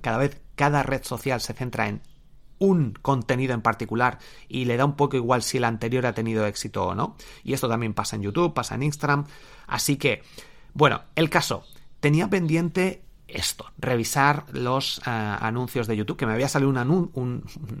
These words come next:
un aviso y me había dicho, ah, que de hecho, con el tema de avisos, ahora te hablaré sobre <laughs> un post que hice,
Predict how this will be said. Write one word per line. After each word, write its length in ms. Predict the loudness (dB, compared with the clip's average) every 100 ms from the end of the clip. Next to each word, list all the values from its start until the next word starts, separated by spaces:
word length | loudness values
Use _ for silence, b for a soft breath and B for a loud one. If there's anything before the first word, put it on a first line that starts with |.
| -14 -18 -10
un 120 | -6
aviso 520 | 0 2 2 2 0 -2 B B B B B
y 140 | -2 2
me 80 | 4
había 240 | 4 4
dicho, 440 | 2 0 0 -2 -4
ah, 140 | -12 -6
que 120 | -2
de 60 | -2
hecho, 260 | -2 -6 -10 -10
con 120 | -2 0
el 120 | 2
tema 160 | 4
de 80 | 6
avisos, 440 | 6 4 0 -6 -4
ahora 200 | -2 2
te 80 | 2
hablaré 260 | 2 2
sobre 480 | 0 2 0 0 -6 -8
<laughs> 100 | -10 -6
un 180 | -6
post 360 | -2 2 2 0
que 140 | -2
hice, 420 | 0 0 2 2